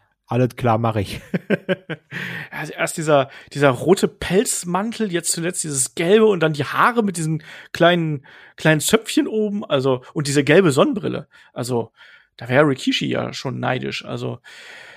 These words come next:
Speaker 2: ja, Kai, ich muss dich trotzdem fragen, wie hat dir bis hierhin der Aufbau gefallen? Ich weiß, du bist nicht der größte Fan von Bianca Belair, ähm, und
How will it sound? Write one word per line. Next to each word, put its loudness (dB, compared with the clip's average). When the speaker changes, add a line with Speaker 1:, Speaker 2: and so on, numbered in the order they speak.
Speaker 2:
ja, 6
Kai, 4
ich 0
muss 6
dich -4
trotzdem 2
fragen, 4
wie 4
hat 2
dir 2
bis 0
hierhin 2
der 4
Aufbau 4
gefallen? 2
Ich -8
weiß, 4
du -6
bist -4
nicht -4
der 6
größte -2
Fan 0
von 0
Bianca -2
Belair, 0
ähm, -12
und -4